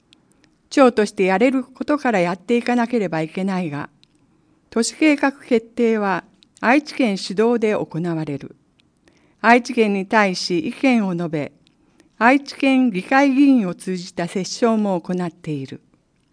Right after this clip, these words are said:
もうしばらく時間はかかると思うが、断念の是非について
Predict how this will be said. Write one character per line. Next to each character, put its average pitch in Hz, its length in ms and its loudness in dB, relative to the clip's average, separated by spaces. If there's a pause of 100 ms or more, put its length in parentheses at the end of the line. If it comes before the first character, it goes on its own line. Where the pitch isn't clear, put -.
(800)
も 233 200 4
う 233 60 2
し 240 180 -6
ば 233 140 4
ら 226 120 2
く 175 120 -8
時 160 120 -10
間 254 300 0
は 240 100 0
か 233 140 -10
か 285 120 -2
る 247 120 0
と 190 140 -4
思 180 260 -2
う 160 80 -6
が、 147 200 -8 (1040)
断 262 300 8
念 302 200 10
の 202 120 2
是 208 160 2
非 247 100 0
に 190 160 -2
つ - 160 -10
い 160 140 -4
て - 280 -6